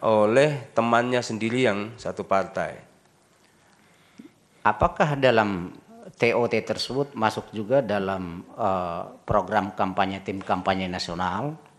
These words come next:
Speaker 2: yang disusun oleh T K N? Materinya?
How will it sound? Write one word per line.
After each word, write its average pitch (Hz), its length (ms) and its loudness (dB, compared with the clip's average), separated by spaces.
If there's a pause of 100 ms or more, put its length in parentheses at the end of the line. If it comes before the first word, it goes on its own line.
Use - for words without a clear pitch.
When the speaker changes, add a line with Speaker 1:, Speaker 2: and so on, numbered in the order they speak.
(180)
Speaker 2:
yang 101 240 0
disusun 104 400 -6
oleh 101 240 0
T 101 160 -6
K 92 80 2
N? 82 320 -6 (1120)
Materinya? 101 560 0